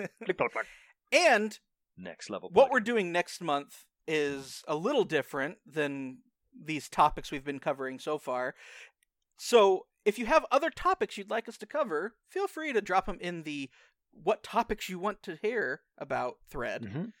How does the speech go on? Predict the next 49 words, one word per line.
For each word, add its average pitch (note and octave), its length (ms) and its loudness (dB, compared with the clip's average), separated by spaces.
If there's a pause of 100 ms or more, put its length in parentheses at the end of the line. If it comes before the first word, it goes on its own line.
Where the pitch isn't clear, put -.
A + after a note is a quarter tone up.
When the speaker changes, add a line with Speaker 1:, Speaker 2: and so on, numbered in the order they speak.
(160)
Speaker 2:
or E3 100 0
"What F#3 180 2
topics G3+ 360 4
interest A#3 420 -2
you" D3+ 80 -8
thread, C3 380 -6 (100)
because G#3+ 500 0 (220)
that'll C#3+ 300 6
help G3+ 220 0
me A3 160 -2 (160)
pull B3 160 0
more B3+ 160 -2
stuff. - 280 -2
Most F3+ 280 2
stuff C4+ 220 4
that's A#3 180 -6
been A3 240 -2 (160)
thrown A3 260 2
up C4+ 160 -4
there, C#3+ 300 -2 (200)
I've C#3 140 -4
already F3 240 6
done. G3+ 400 -2 (120)
It E3 120 0
was D#3 160 -4
in F#3 100 -2
our F#3 120 6
outline G#3 320 4
to G#3+ 80 -2
begin A3 280 -12
with. D3+ 200 -8
So D#3+ 400 2
Speaker 1:
Yeah. G#2+ 180 -2 (460)
Speaker 2:
if E3+ 160 -8
you G#3 100 -4
want A3+ 220 2
new G3 180 -2
stuff, A#3 560 -4
you D3 220 -16
gotta F3 180 -2
tell G#3+ 180 -2
me A3+ 120 -2
what A3+ 120 -2
you A3 120 -4
want. B3+ 260 -2
Otherwise, B3+ 560 4
I'm F#3+ 180 0
just G#3 140 -8
gonna G#3+ 280 -2